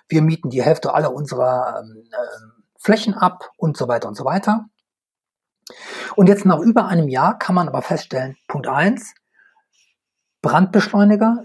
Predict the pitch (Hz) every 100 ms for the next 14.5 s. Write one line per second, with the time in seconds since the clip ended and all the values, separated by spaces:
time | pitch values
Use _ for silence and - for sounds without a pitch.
0 | - 135 131 127 156 - - 214 208 208
1 | 226 - 170 156 190 190 151 156 147 135
2 | - - 127 190 202 196 - - 190 190
3 | 226 - 175 170 151 117 143 156 170 -
4 | 175 170 - - 151 143 - - - 185
5 | 170 139 123 117 127 156 156 - 147 180
6 | 220 - _ - - - 147 151 117 139
7 | 160 151 143 131 123 - - 160 170 175
8 | 131 139 156 165 131 - - 220 214 165
9 | 135 143 143 127 - - - 131 165 143
10 | 135 147 147 151 147 156 165 170 - 156
11 | 160 170 - - - - - 147 151 147
12 | 120 - - 147 - 196 208 214 - 131
13 | 151 147 135 135 131 - _ - 156 131
14 | - 135 156 220 254